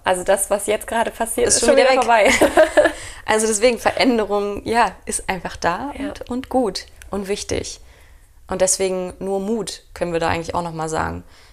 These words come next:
Speaker 2: Wenn du jetzt gerade vor einer Entscheidung stehst und dich irgendwie drückst, nein, du schaffst es, entscheide dich. Äh,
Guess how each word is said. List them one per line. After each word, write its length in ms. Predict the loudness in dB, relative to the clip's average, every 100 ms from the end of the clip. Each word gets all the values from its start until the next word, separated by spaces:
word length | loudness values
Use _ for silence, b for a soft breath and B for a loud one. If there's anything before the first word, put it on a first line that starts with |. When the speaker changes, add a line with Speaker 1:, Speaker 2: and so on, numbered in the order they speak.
| b
Speaker 2:
Wenn 100 | -6
du 60 | 0
jetzt 180 | 0 0
gerade 420 | 2 4 4 2 B B B B
vor 220 | -4 0
einer 200 | 0 0
Entscheidung 420 | -2 0 0 -2
stehst 500 | -4 -2 -2 2 0
und 140 | 0 -8
dich 100 | -8
irgendwie 220 | -6 -6
drückst, 600 | -6 -4 -2 -2 -4 -6
nein, 380 | -4 -2 -2 -6
du 100 | -6
schaffst 360 | -4 -2 0
es, 260 | 0 2 0
entscheide 540 | -2 -6 0 2 2
dich. 400 | 0 -2 -4 -4
Äh, 320 | -4 -4 -6